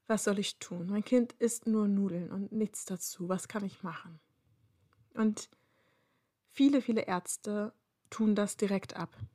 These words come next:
Die gucken einmal vielleicht auf die Gewichtsentwicklung, sehen, ja, nö, Kind ist im Normalbereich, hat sich jetzt nicht, hat nicht drastisch abgenommen, wächst weiter, ist alles schick.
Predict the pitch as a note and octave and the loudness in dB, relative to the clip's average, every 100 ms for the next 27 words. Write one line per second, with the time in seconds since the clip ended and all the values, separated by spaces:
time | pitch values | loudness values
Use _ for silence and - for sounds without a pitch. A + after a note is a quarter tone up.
0 | _ G#3+ - - A#3 - A3 A#3 A3+ A3+ | _ 0 4 4 2 4 4 6 6 4
1 | - G#3 G3+ G3 - G3+ - F#3 D4 D4+ | 0 -2 -2 -2 -6 -8 -4 0 0 0
2 | C4+ B3 B3+ - A#3 G3+ A3 G#3 G3 F3+ | -2 0 -2 0 0 2 2 4 2 2
3 | F#3 F3+ - G#3 G3+ G3 F#3 F3 G3 A#3+ | 0 0 2 2 0 -2 -2 0 2 2
4 | A#3 A3 A3 G3 - F#3 F#3+ - G3 F#3+ | 0 -2 -2 -6 -6 -6 -6 -4 -4 -4
5 | - _ _ _ _ _ _ _ - - | -10 _ _ _ _ _ _ _ -6 -2
6 | G3+ - G3 - - A#3 - A3+ A3 A3 | 0 0 -2 -2 0 2 4 4 6 4
7 | G#3+ G3+ - G#3 - - G3 G3+ G3+ F#3+ | 2 0 -2 -4 -4 -2 0 0 -2 -2
8 | - F#3 F3 - D4 - | -4 -4 -2 0 -2 -4